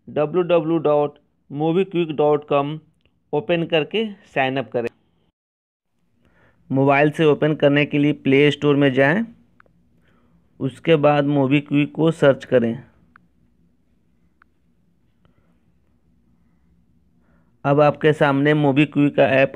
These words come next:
आ गया है, जो सबसे ऊपर है, रिचार्ज, बिल, वॉलेट के नाम से है।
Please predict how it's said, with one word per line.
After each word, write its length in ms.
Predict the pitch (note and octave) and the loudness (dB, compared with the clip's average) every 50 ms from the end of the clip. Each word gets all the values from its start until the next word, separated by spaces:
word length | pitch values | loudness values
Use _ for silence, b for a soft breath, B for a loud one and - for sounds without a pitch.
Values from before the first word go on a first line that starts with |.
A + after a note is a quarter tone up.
| - | -4
आ 160 | - C3 C3 | -2 -2 0
गया 280 | C3+ B2+ C3 C3+ C3+ B2+ | 0 0 0 0 2 2
है, 240 | B2 C3+ D3 D#3 b b b b b - | 0 -2 -4 -6 b b b b b -6
जो 160 | A#2 C3+ C#3+ | -2 -2 0
सबसे 360 | C3+ - D#3 C3+ - - E3 D#3+ | 2 2 0 0 2 0 2 2
ऊपर 300 | D3 C3 A#2+ C#3+ C#3 B2 | 2 2 2 2 2 2
है, 220 | B2 A#2+ B2 A#2+ b b b b b b b b b b _ - | 2 0 -2 -6 b b b b b b b b b b _ -4
रिचार्ज, 640 | A#2+ B2+ A#2+ C#3 C3+ C3 B2+ C3 C3+ C3+ B2+ B2+ - - | -2 -2 0 2 2 2 2 2 0 0 -2 -4 -10 -12
बिल, 540 | A#2+ B2 A#2+ C3 C3+ C#3+ C#3+ C3+ C3+ C3+ C#3 - _ _ _ _ _ - | -10 -6 -2 0 2 2 2 2 0 -2 -4 -8 _ _ _ _ _ -2
वॉलेट 460 | B2+ C3+ C#3 C#3 C3+ C#3 C#3 C3+ - - _ _ _ _ | 2 2 4 4 4 2 0 0 -4 -10 _ _ _ _
के 100 | - C#3+ C3+ | -2 -2 0
नाम 260 | C3+ C3+ C#3 C#3 C#3 | 2 2 0 0 0
से 180 | C3 D3 C3+ A#2+ | 0 0 0 0
है। 120 | A#2 A#2+ | 0 -2